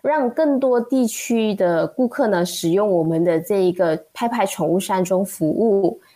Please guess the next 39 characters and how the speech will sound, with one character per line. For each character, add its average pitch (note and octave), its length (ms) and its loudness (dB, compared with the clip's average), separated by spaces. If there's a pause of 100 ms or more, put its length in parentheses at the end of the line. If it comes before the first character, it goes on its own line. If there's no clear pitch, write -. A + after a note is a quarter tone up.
(140)
我 - 80 -2
们 G#3 140 2
希 C4 180 -2
望 C4+ 220 2
呢， A3 160 2
每 F#3 240 2
一 F3+ 100 2
个 A3+ 260 0 (280)
主 F3+ 180 2
人 E3 180 2
呢， E3+ 260 0 (100)
都 A3 360 2
能 E3 220 0
够 F#3 260 0
和 F3 420 -2
他 G#3+ 200 -2
的 F3 140 2
宠 E3+ 220 -8
物 F#3 360 0
好 E3+ 260 -2
好 F3+ 300 -4
的 E3 320 0
做 F#3+ 220 0
个 C4+ 140 2
告 F#3 220 0
别。 E3 460 -2 (460)
因 D4+ 140 2
为 D#4 160 2
这 D4 200 -2
段 C4+ 200 0
时 C4 120 -4
间 G3+ 220 0
呢， F#3+ 100 2
我 F3+ 80 2
们 E3+ 220 2
也 F3 180 2
收 G3 240 -2
到 G#3 200 0
了 F3 200 2